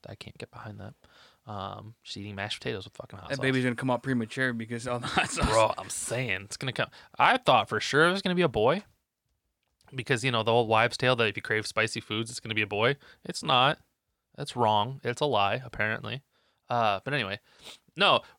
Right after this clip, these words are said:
Speaker 1: Uh, it, although I will say this, creamer has a weird, weird reaction with Doctor Pepper. Um, similarly to, like,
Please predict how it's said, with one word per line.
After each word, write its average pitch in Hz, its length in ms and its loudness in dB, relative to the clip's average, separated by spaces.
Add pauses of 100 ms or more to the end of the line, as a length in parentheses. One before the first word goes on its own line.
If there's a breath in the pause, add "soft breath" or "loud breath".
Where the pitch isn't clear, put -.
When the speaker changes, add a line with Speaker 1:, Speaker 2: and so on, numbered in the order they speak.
(300)
Speaker 1:
Uh, 131 360 4
it, 135 500 -4
although 165 400 4
I 147 100 6
will 180 140 4
say 156 200 0
this, 147 260 0 (160 loud breath)
creamer 233 340 4
has 175 160 6
a 123 60 4
weird, 120 400 0
weird 117 260 -2
reaction 110 460 -4
with 147 100 -4
Doctor 151 260 0
Pepper. 175 360 0 (680)
Um, 120 380 4
similarly 160 560 2
to, 131 300 0
like, 117 320 2